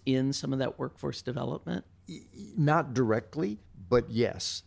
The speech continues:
Speaker 2: because, for example, when we did J F K, that is really important to the local community in Queens,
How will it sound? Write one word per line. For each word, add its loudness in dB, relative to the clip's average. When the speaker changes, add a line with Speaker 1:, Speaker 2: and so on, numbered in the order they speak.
Speaker 2:
because, 0
for -4
example, -4
when -6
we -4
did -6
J 0
F -8
K, -2
that 0
is -2
really 0
important -4
to -2
the -2
local -2
community -2
in -4
Queens, -2